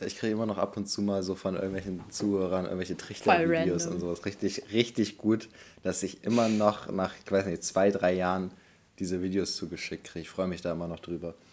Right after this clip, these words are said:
Speaker 1: Ähm,
Speaker 2: <laughs>
Speaker 1: ich weiß nicht, wie, wie wollen wir die nennen?
Speaker 2: Boah, schwierig. Vielleicht
Speaker 1: Also wir haben über
Speaker 2: Boah.
Speaker 1: Body Positivity gesprochen, wir haben über die
Speaker 2: Vielleicht
Speaker 1: Schule
Speaker 2: Sport in der
Speaker 1: gesprochen.
Speaker 2: Schule oder so?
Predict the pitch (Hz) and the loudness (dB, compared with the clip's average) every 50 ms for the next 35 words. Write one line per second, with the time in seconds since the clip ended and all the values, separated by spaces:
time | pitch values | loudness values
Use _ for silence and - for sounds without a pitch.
0 | - - - - - - - - 101 - - - 107 107 107 107 107 104 104 95 | -20 -20 -20 -20 -20 -20 -10 -8 -6 -4 2 6 8 10 10 10 8 6 4 2
1 | - - - - _ - - - _ _ _ _ _ - - - 104 113 113 101 | -6 -10 -18 -20 _ -18 -18 -18 _ _ _ _ _ -16 -6 0 0 2 2 2
2 | 87 85 - - - 95 98 98 - - 90 95 95 95 95 92 92 92 90 95 | 0 -2 -2 0 0 0 0 0 -4 -8 -8 -6 -4 -2 -2 -2 -4 -4 -6 -6
3 | 95 95 92 92 90 90 - _ _ _ _ _ _ _ _ _ _ _ _ _ | -4 -4 -4 -6 -6 -8 -14 _ _ _ _ _ _ _ _ _ _ _ _ _
4 | _ _ - - - - 202 233 254 202 180 175 175 175 170 - - - _ _ | _ _ -12 -10 -6 -2 0 0 0 0 -2 -4 -4 -6 -6 -10 -14 -20 _ _
5 | _ _ _ _ _ _ _ _ _ _ _ _ _ _ _ _ _ _ _ _ | _ _ _ _ _ _ _ _ _ _ _ _ _ _ _ _ _ _ _ _
6 | _ _ _ _ _ _ _ - 202 180 180 180 180 180 180 185 180 175 - - | _ _ _ _ _ _ _ -8 -6 -4 -2 -2 0 0 0 -2 -2 -4 -6 -10
7 | - - - - - - - - - - - - - - - _ _ _ _ - | -12 -14 -16 -20 -20 -20 -20 -20 -20 -20 -20 -20 -20 -20 -20 _ _ _ _ -18
8 | _ - 92 92 92 98 95 92 92 90 90 82 80 104 107 107 107 104 - - | _ -4 -2 0 2 2 2 2 2 0 0 2 4 4 4 6 4 0 -2 -4
9 | 107 98 104 101 98 - 110 98 98 98 95 - - 95 92 95 90 - - - | -4 0 0 0 0 0 0 2 2 2 0 0 -6 -4 -4 -4 -4 -6 -6 -4
10 | 92 90 90 95 87 85 85 80 82 87 87 82 - - 240 208 226 101 95 92 | -4 -4 -2 -4 -6 -6 -6 -4 -4 -4 -4 -4 -4 2 4 4 6 6 4 4
11 | 180 185 196 190 208 247 247 247 226 185 190 - - 180 226 233 240 262 277 277 | 4 8 8 10 10 10 8 8 6 6 4 2 0 4 6 6 8 10 10 10
12 | 269 233 254 262 262 262 254 269 277 285 294 302 | 8 8 4 2 2 2 4 4 4 4 4 4